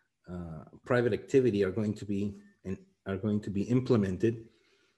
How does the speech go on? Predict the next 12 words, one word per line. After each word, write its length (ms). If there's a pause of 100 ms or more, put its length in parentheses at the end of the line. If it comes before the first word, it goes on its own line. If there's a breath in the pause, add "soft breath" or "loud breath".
(640 soft breath)
in 520
what 240
I 100
still 340
believe 400
to 60
be 220
an 120
unprecedented 920
anti-business 760
climate. 460 (840)
Um, 520